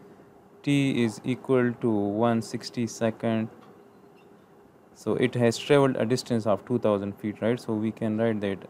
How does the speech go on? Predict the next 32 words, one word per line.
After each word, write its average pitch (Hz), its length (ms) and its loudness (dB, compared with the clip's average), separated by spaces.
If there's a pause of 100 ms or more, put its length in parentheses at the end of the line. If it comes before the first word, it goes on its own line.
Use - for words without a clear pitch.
as 117 460 0 (800)
one 113 280 2
sixty - 540 -6
second. 120 540 -4
After 127 300 0
one 123 160 2
sixty 120 320 -8
second 117 420 -2
is 101 440 -6 (220)
how 113 140 0
much? 135 200 -2
So - 120 -6
that 110 240 0
is 110 80 -10
two 131 220 -4
thousand 98 380 0
feet, 98 320 -10
right? 131 220 -2
So 107 180 -8 (100)
two 113 400 -2
thousand 98 500 -2 (140)
feet. 95 320 -10 (1080)
So 120 200 -2
we 139 140 4
are 135 180 8
asked 139 240 4
to 120 80 -6
determine 120 520 0
time 127 280 2
t 113 180 -8
dash 113 460 -2
and 107 480 -4